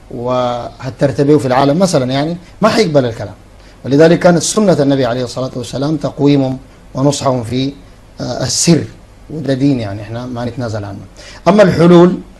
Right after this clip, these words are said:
بالنسبة لمحاربة الشيعة، أول حاجة نشر العقيدة الصحيحة بين المسلمين، لأنه لطالما غابت العقيدة الصحيحة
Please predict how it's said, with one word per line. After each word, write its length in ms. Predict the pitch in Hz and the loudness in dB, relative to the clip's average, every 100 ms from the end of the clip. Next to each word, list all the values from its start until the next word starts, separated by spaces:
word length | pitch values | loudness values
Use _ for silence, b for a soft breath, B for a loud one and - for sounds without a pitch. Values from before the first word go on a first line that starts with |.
| b - - | b -20 -14
بالنسبة 420 | - 135 143 139 139 | -4 0 2 4 2
لمحاربة 600 | 131 127 156 151 135 127 | 2 0 0 2 0 -2
الشيعة، 340 | - 170 156 | -4 0 2
أول 420 | - 226 214 180 | 2 2 4 4
حاجة 480 | - 175 180 196 226 - b b - 143 | 4 2 4 2 0 -6 b b -8 0
نشر 440 | 175 190 202 208 - | 2 2 -2 -4 -4
العقيدة 500 | 143 135 139 165 156 | 0 2 0 -2 0
الصحيحة 560 | 139 - 127 151 135 156 - - - | -2 -4 -4 -2 -2 -8 -12 -20 -8
بين 200 | - 170 | 0 4
المسلمين، 480 | 147 127 - 113 107 - - - b b b b - | 4 0 -6 -10 -12 -16 -20 -20 b b b b -10
لأنه 560 | 123 127 151 160 151 147 | -2 2 4 4 2 2
لطالما 560 | 139 165 180 160 151 | 2 4 6 6 4
غابت 400 | 135 160 151 147 | 4 2 2 -2
العقيدة 380 | 131 127 147 160 | -4 -4 -4 -4
الصحيحة 500 | 143 135 180 185 208 | -6 -4 -4 -4 -6